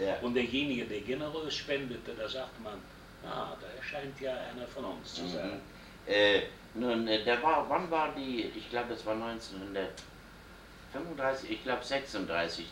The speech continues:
Speaker 1: die, das große Treffen in Nürnberg, kannst du dich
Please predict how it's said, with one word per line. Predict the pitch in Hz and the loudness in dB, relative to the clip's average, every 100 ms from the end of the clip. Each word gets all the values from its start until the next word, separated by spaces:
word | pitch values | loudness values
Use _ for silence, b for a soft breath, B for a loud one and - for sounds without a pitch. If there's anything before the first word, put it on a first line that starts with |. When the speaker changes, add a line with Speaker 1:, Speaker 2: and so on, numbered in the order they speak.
| 92 | -4
Speaker 1:
die, | 90 87 | -4 0
das | 92 - | -2 2
große | 117 117 - - | 2 2 -2 -6
Treffen | 98 110 104 95 | -2 -2 -2 -4
in | 90 | -4
Nürnberg, | 110 113 110 110 110 110 - - | -2 -2 -2 -4 -6 -6 -10 -16
kannst | - - - | -14 -14 -12
du | |
dich | 98 | -12